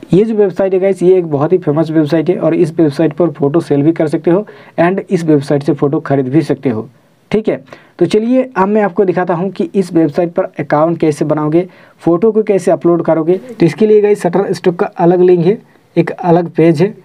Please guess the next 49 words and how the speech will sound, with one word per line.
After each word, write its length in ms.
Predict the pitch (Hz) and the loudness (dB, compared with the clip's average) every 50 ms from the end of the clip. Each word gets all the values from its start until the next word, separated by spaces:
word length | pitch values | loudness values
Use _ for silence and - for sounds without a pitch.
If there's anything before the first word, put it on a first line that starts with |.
| - 262 233 226 185 - 170 | -20 -20 -20 -20 -14 -6 -6
जिसका 240 | 151 143 - 180 165 | -4 -2 -2 -2 0
नाम 180 | 165 165 170 | 0 0 0
है 60 | 185 | 0
Shutterstock 580 | 175 175 165 151 160 170 170 151 147 - 175 139 | -2 -2 -4 -2 0 0 0 -2 -2 -4 -6 -2
कंट्रीब्यूटर। 600 | - 156 147 139 160 151 131 131 127 - 120 120 - _ _ _ _ _ _ _ - | -2 -2 -2 0 0 0 0 0 -2 -2 -8 -10 -12 _ _ _ _ _ _ _ -2
ठीक 180 | 185 190 - | -2 0 0
है, 120 | 196 147 - - _ _ _ _ _ _ _ - | 0 -2 -2 -6 _ _ _ _ _ _ _ -2
आपको 340 | 151 156 175 175 175 214 208 | 0 0 0 0 0 0 0
गाइस 240 | 185 190 202 202 220 | 2 2 0 0 0
मैं 140 | 208 208 190 | -2 -2 0
उस 200 | - 185 170 - | 0 -2 0 2
लिंक 300 | 175 170 170 175 180 175 - | 2 2 2 2 0 0 2
को 80 | 185 190 190 190 | 2 2 2 2
वीडियो 400 | 170 156 131 143 139 147 170 170 | 0 -2 -2 0 2 2 2 2
के 60 | 165 | 2
डिस्क्रिप्शन 460 | 151 151 147 - 175 170 - 175 170 | 0 -2 -2 -4 -8 -6 -2 -2 0
पर 140 | 170 170 165 | 0 2 2
दे 140 | 151 156 160 | 2 2 2
दूंगा। 240 | 160 175 175 180 190 | 2 2 0 2 0
आप 80 | 175 | -2
मेरे 160 | 180 190 185 175 | -2 -2 -2 -2
वीडियो 340 | 160 160 165 156 175 180 175 | 0 0 2 4 4 2 4
के 100 | 175 190 | 2 0
डिस्क्रिप्शन 520 | 165 156 147 - - 175 160 - - 175 165 | 0 -2 -2 0 0 0 0 2 -2 -2 -2
से 120 | - 190 | -2 -2
डायरेक्टली 460 | 170 147 143 143 156 151 156 175 190 208 - - - - - - | -2 0 0 0 0 0 0 0 -2 -2 -6 -18 -20 -16 -6 -4
आप 100 | 165 160 | -2 -2
Shutterstock 500 | 160 - 156 147 151 170 156 - - 170 170 | -2 -2 -2 0 0 0 0 0 -4 -8 -4
कंट्रीब्यूटर 540 | - 151 147 147 143 175 160 165 156 - 170 | -2 -2 -2 0 0 2 2 2 0 0 0
जो 160 | 160 147 156 147 | 0 0 0 2
वेबसाइट 360 | 143 143 127 131 160 160 160 | 2 0 0 0 0 2 2
है 60 | 190 - | 0 -2
उसको 340 | - 147 143 - - 170 175 | -2 -6 -8 -4 -2 -2 -2
आप 220 | - 156 147 - | 0 -2 -4 -4
ओपन 280 | - 156 143 - 151 143 | -4 -4 -2 0 0 2
कर 120 | 139 151 | 2 0
सकते 280 | 131 - 143 127 - - | 0 -2 -4 -6 -6 -8
हो। 440 | - - - - - - - - 165 | -8 -10 -14 -20 -20 -10 -2 0 0
और 80 | 180 190 | 0 0
अगर 320 | - - 185 170 196 196 | 0 0 0 2 2 2
आप 100 | 202 180 | 2 0
Google 320 | 170 165 170 165 180 185 175 | 2 0 0 2 2 2 2
पर 100 | 202 196 | 0 -2
अगर 280 | 190 175 170 - 185 170 | 0 -2 -2 -2 -2 -4
सर्च 300 | - - 151 156 151 - | -2 -2 -2 -2 -2 -2
करते 260 | 180 165 151 - 170 | -4 -4 0 0 0
हैं 80 | 165 170 | 0 0
Shutterstock 600 | 170 - 147 143 175 175 - 160 - - 170 165 | -2 -4 -4 -4 -4 -6 -6 -8 -4 -4 -4 -4
कंट्रीब्यूटर, 580 | - 160 147 131 135 165 156 160 151 185 196 | -2 -4 -2 0 0 0 0 0 -2 -2 -6